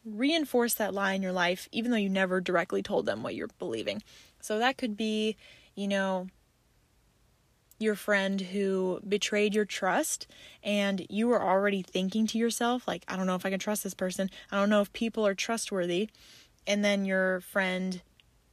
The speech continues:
betrays your trust in some way, and then it's reinforced. You're like, "I knew it. I knew people weren't trustworthy. I can never trust anyone again." So those may be some people contributing to your struggle with this lie that you may need to forgive.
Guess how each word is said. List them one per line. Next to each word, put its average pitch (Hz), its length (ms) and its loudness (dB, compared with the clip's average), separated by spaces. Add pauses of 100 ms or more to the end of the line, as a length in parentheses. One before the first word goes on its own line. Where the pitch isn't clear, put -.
(160)
betrays 185 480 -2
your 185 100 -2
trust 175 360 -4
in 180 100 -6
some 175 220 -8
way, 170 340 -4
and 185 160 -6
then 180 100 -4
it's 180 200 -8
reinforced. 185 560 -4
You're 185 100 -6
like, - 180 -8
"I 202 180 4
knew 311 320 4
it. - 260 2
I 175 140 -4
knew 208 200 0
people 240 360 0
weren't 233 200 -2
trustworthy. 190 580 -4
I 175 80 -4
can 180 140 -10
never 180 220 -2
trust 196 340 -6
anyone 190 300 -4
again." 185 340 -4 (540)
So 254 440 4 (480)
those 302 300 4
may 233 240 2
be 214 160 0
some 196 220 -4
people 190 560 -2 (460)
contributing 220 800 2
to 202 120 -6
your 190 120 -2
struggle 202 380 2
with 190 160 -6
this 180 200 -6
lie 185 220 -4
that 190 180 -8
you 202 200 -2
may 294 200 2
need 226 220 2
to 190 80 -4
forgive. - 560 -6